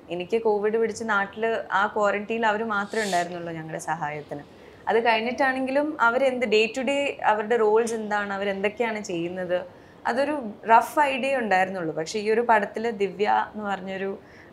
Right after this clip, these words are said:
ആ, കുട്ടിയുടെ ക്യാരക്ടർ ചെയ്യുമ്പോ, ആ, അത്ര കോൺഫിഡന്റോ അല്ലാതെ ഭയങ്കര ഫെമിനിസ്റ്റ് അല്ലെങ്കിൽ അങ്ങനത്തെ ഒരു ഇതല്ലാത്ത, എന്ന് വെച്ചാ ഒരു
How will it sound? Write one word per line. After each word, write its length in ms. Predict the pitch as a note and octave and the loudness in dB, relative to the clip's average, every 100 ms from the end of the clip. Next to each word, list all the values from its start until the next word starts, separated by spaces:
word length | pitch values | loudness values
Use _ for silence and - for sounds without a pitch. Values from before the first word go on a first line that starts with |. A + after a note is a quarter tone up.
| - | -4
ആ, 300 | E3+ D#3+ E3 | -2 -2 -4
കുട്ടിയുടെ 340 | D#3+ G3+ G3 | -4 0 2
ക്യാരക്ടർ 420 | G3+ F3 - - | 4 4 2 -2
ചെയ്യുമ്പോ, 540 | G3 F3+ D#3 D#3 D3+ - - - | -2 -2 -4 -6 -8 -10 -10 -4
ആ, 180 | D#3 D3+ - - - - | -4 -6 -14 -20 -6 -4
അത്ര 240 | G3 C#4 | 2 4
കോൺഫിഡന്റോ 640 | D4 C4+ C4+ C#4 C4+ C4 | 6 6 4 0 0 4
അല്ലാതെ 340 | C4 A#3 A#3 A#3 | 2 2 -2 -4
ഭയങ്കര 500 | A3+ G#3+ G#3+ A3+ A3 - - - | -6 -8 -4 -4 -4 -10 -20 -8
ഫെമിനിസ്റ്റ് 580 | - A3 A3+ A#3 - - | -2 0 0 -2 -4 -2
അല്ലെങ്കിൽ 300 | G#3+ G#3+ G#3+ | 0 0 -2
അങ്ങനത്തെ 540 | G#3 G#3+ A#3+ C4 C#4 C4+ | -4 -2 -4 2 4 6
ഒരു 300 | C4+ C4 - | 4 0 0
ഇതല്ലാത്ത, 600 | A3 A3+ G#3+ G#3+ A3+ A#3+ | 4 4 4 2 0 -2
എന്ന് 380 | C4 - A3+ A#3+ | -4 -6 -10 -4
വെച്ചാ 180 | C4+ | -2
ഒരു 220 | C#4 C#4+ | -2 -4